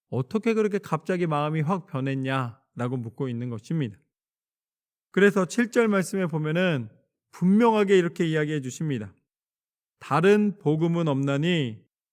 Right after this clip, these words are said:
다만 어떤 사람들이 너희를 교란하여 그리스도의 복음을 변하게 하려 함이라." 다른 복음은 없나니.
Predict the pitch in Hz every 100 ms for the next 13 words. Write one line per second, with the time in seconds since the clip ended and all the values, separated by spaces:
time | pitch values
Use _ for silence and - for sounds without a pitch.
0 | _ - 135 160 165 170 170 _ _ _
1 | - 143 156 - 196 196 190 185 180 175
2 | 175 185 180 _ _ - 127 147 - 185
3 | 185 180 - 135 151 165 160 151 160 190
4 | 170 123 - _ _ _ - 175 202 -
5 | 190 185 180 - 143 147 160 196 226 247
6 | _ _ _ _ - 117 143 143 139 135
7 | 123 127 165 208 233 _ _ _ _ -
8 | 202 170 110 98 92 90 _ _ _ _
9 | _ _ _ _ _ _ _ _ _ _
10 | _ _ _ - 151 180 220 226 240 _
11 | _ _ _ - 151 143 160 165 175 185
12 | 180 _ _ _ - 135 147 127 110 104
13 | 95 95